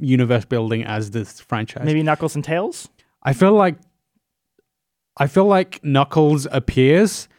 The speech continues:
Speaker 1: and, like, attacks Sonic, and then out from, like, just out of nowhere, Tails steps in to
Speaker 2: Yeah.
Speaker 1: save Sonic, and it's like, "Oh,
Speaker 2: Yeah.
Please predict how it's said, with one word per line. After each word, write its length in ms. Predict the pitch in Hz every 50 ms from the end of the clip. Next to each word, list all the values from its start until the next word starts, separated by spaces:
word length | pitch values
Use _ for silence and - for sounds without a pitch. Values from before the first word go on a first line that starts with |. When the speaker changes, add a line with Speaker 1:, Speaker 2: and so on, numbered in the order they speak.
| _ _ _ _ _ _ -
Speaker 1:
and, 200 | 139 135 131 131
like, 220 | 127 123 123 - -
attacks 480 | 135 - - - 135 127 127 - - -
Sonic, 520 | - 151 147 165 202 202 180 - - - _ _ _ _ _ -
and 180 | 143 143 143 123
then 200 | 131 127 127 - -
out 320 | 127 127 127 131 - - -
from, 180 | - 143 131
like, 180 | 127 123 120 -
just 180 | - 131 -
out 240 | - 131 127 131 123
of 60 | 120
nowhere, 400 | 131 127 131 123 127 123 113 113
Tails 680 | - - - 135 123 117 113 113 104 - - - - - -
steps 380 | 135 - - 143 123 120 - -
in 240 | - 131 120 120 120
to 120 | - - -
Speaker 2:
Yeah. 80 | 120 113
Speaker 1:
save 260 | 123 127 131 127 107
Sonic, 520 | - - 131 117 107 95 - - - - _ _ _ _ _ _ -
and 140 | 135 120 120
it's 120 | 110 -
like, 180 | 131 131 - - -
"Oh, 880 | 208 226 233 233 240 233 233 233 226 226 226 220 214 208 202 202 196
Speaker 2:
Yeah. 1040 | 190 180 175 165 156 151 143 135 127 123 117 110 101 - _ _ _ _ _ _